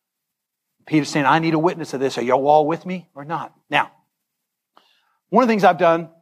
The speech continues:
in my life is because I, I was in the media so much, I was always looking for interesting programming.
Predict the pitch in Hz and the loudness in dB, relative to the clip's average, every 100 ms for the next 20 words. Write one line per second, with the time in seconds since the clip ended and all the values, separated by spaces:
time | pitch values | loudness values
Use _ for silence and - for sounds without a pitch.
0 | _ 165 160 160 151 160 160 139 147 175 | _ -4 2 4 4 2 0 -8 -6 0
1 | 156 143 156 165 180 156 202 175 143 151 | 0 0 -2 0 -2 -2 -2 -2 -2 -2
2 | 147 151 139 - 214 233 226 180 180 180 | -2 0 -4 0 0 2 -2 -6 -10 -12
3 | - 190 185 165 165 - 147 127 120 104 | -12 -8 -6 -6 -6 -4 -4 -4 -10 -12